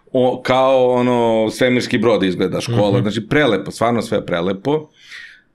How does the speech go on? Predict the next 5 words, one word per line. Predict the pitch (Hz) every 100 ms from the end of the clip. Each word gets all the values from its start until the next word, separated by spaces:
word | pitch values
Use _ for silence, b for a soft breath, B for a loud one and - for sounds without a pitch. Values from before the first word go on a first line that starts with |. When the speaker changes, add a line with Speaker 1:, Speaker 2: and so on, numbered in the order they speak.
| _ _ _ _
Speaker 1:
ali | 113 113
onda | 123 160 180 156 123 B B B -
je, | - -
otišao | 127 143 120 123
sam, | - 117 107 104